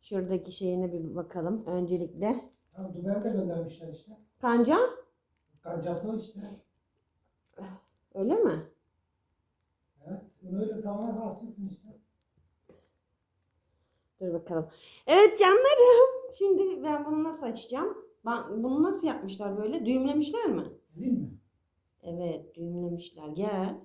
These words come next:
Speaker 1: Yanlışlıkla başka yerlerini sökmeyelim. Hı? Ama bunun açılması için değil mi?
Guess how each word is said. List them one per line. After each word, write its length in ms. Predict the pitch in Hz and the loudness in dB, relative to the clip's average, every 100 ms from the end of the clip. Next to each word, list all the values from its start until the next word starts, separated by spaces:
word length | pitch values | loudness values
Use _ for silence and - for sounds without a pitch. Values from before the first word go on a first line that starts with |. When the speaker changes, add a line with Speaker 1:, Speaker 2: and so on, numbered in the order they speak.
| _ _ _ _ _ _ _ _ _ _ _ - | _ _ _ _ _ _ _ _ _ _ _ -10
Speaker 1:
Yanlışlıkla 560 | 214 226 240 269 277 247 | -2 0 0 -2 -2 0
başka 280 | 233 - | 0 0
yerlerini 440 | 254 247 247 254 254 | -2 0 0 0 -2
sökmeyelim. 760 | 302 311 311 226 165 156 160 - _ _ _ _ _ _ _ | -2 -2 0 0 -2 -4 -10 -16 _ _ _ _ _ _ _
Hı? 440 | 208 220 392 - - _ _ _ _ _ _ _ _ _ _ _ _ _ _ _ - | -6 -4 -4 -8 -20 _ _ _ _ _ _ _ _ _ _ _ _ _ _ _ -14
Ama 260 | 226 320 247 | -4 -2 -2
bunun 220 | 262 254 | -4 -4
açılması 560 | 240 247 262 269 277 294 | -6 -6 -4 -4 -4 -6
için 280 | 285 311 277 | -6 -4 0
değil 100 | 453 | 0
mi? 300 | 320 175 | 0 -4